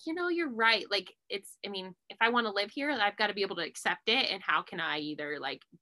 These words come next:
join in and, like, buy something, or do I need to move and find something else? So it was a great point, and I really appreciate that.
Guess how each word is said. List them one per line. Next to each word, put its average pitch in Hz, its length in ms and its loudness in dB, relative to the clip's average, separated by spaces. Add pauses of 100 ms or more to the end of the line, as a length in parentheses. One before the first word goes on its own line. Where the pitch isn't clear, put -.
(180)
join 165 340 -2
in 214 240 0
and, 185 140 0
like, 160 200 0 (120)
buy 151 180 6
something, 220 460 -2
or 233 160 0
do 233 120 -2
I 226 120 2
need 240 140 0
to 233 40 -2
move 220 220 -2
and 220 100 -4
find 208 180 0
something 190 300 -4
else? 196 220 0
So 170 180 0 (380)
it 220 80 2
was 208 100 -2
a 196 80 -2
great 185 340 0
point, 170 380 -6
and 170 160 -4
I 160 120 0
really 165 280 -4
appreciate 160 440 -12
that. - 160 -6